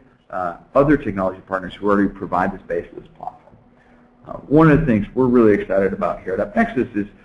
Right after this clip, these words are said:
our kind of A P I strategies and our A P I everywhere kind of philosophy and thesis, where we think what, what we aim to do is to open up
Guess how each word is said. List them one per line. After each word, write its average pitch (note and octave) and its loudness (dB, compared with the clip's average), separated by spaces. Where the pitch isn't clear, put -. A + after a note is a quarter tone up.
our F#2+ -2
kind G2+ -4
of - -2
A G#2 0
P G2+ -6
I G2 0
strategies E2+ -6
and F#2+ -14
our G2+ 2
A A2 4
P A2 -4
I F#2 0
everywhere G2+ -2
kind F2 -14
of - -18
philosophy F2+ -10
and F#2+ -18
thesis, G#2+ -4
where G#2+ -2
we D3 2
think A#2 -6
what, G#2+ -4
what A2 -2
we C#3 2
aim G#2+ -2
to - -20
do G2 -2
is A2 -8
to - -20
open A#2+ -2
up - -6